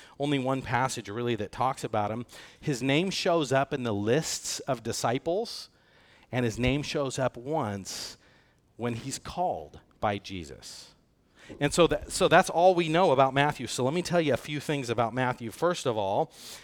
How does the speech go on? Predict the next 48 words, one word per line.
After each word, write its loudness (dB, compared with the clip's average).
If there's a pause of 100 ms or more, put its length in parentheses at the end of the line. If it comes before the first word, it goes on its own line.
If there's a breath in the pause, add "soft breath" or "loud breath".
(120 loud breath)
um, 6
we're 2
gonna 4
think 2
a 6
little 8
bit 2
about 2
the -8
calling 0
of -2
the -2
disciples. 0 (280 loud breath)
Now, 6
this 6
is 2
a 10
map. 6 (480 loud breath)
I 0
apologize 2
for -4 (400)
tiny 0
maps -2
and -8
things, -4
but -2 (260 soft breath)
I 6
love 4
the -2
geography 0
of -2
Israel. -2 (360 loud breath)
And 2
if -4
you 0
look 2
way 4
up 4
there 4
at -2
the -6
top, 2
just -8
below 2
Syria, 0
it -6
says -2
Capernaum. -6